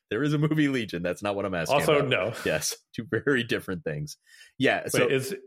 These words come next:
Speaker 2: is the T V show, is that the Dan Stevens show?
Speaker 1: The T V show is the Dan Stevens show. The, the, the one
Speaker 2: Yeah,
Speaker 1: that's
Speaker 2: okay.
Speaker 1: like the stealth X-Men show, kind of.
Speaker 2: Yep,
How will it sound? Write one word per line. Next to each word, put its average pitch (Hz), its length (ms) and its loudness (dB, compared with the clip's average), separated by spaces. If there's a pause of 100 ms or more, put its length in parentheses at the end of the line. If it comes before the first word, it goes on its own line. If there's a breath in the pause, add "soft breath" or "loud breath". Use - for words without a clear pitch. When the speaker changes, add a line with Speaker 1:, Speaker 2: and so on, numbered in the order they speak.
(140)
Speaker 2:
is 143 140 0
the 147 100 -2
T 180 140 2
V 180 120 2
show, 143 340 2
is 135 100 0
that 151 120 4
the 139 80 2
Dan 123 240 2
Stevens 147 380 -2
show? 165 320 0 (120)
Speaker 1:
The 120 140 -2
T - 260 -2
V 127 120 0
show 117 220 2
is 90 100 -2
the 95 60 -2
Dan 82 200 0
Stevens 73 380 -6
show. 76 240 -6 (100)
The, 82 160 0
the, 78 140 -8
the 104 140 -2
one 92 140 0
Speaker 2:
Yeah, 85 40 -2
Speaker 1:
that's 85 140 -2
Speaker 2:
okay. 92 60 2
Speaker 1:
like 82 120 -4
the 78 80 -6
stealth - 420 -2
X-Men 73 400 -6
show, - 240 -8
kind 87 220 -10
of. - 120 -12 (300 soft breath)
Speaker 2:
Yep, 117 120 2